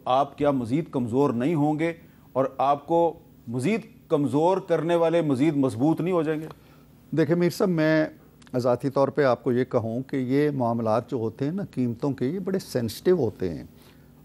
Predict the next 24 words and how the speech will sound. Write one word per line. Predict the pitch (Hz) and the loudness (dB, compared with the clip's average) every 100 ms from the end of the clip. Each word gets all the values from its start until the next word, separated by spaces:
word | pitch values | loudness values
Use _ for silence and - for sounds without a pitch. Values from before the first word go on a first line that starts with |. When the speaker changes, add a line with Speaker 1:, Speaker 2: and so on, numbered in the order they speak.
| - | -2
Speaker 2:
अगर | 147 170 190 185 - - | 2 4 2 0 -6 -8
<clears throat> | 147 - | -6 -4
ये | 143 156 | -4 -2
जायज़ा | 135 127 127 143 | 0 -2 0 -2
ले | 127 117 | 0 0
लिया | 127 160 | 0 0
गया | 156 117 | 0 -2
था | - 107 113 | -2 -4 -4
कि | 139 | -6
जी | 131 139 | -4 -2
अब | 127 - | -2 -2
आटा | 113 117 131 | -4 0 0
छः | 127 - 113 | 0 -2 -4
सौ | - 117 | 0 0
रुपये | 107 113 110 - - - - | 0 0 -2 -4 -18 -20 -6
फ़ी | 127 123 | 0 2
मन | 117 | 0
सस्ता | 110 113 98 - | -2 -4 -2 2
हो | 120 107 | 2 2
गया | 78 78 - | -4 -8 -12
है, | - - - - - - | -20 -20 -20 -20 -20 -4
उसका | 139 - 143 | -4 2 2
इम्पैक्ट | 135 123 127 120 - | 2 2 0 0 -2
होगा, | 90 90 104 | -2 2 0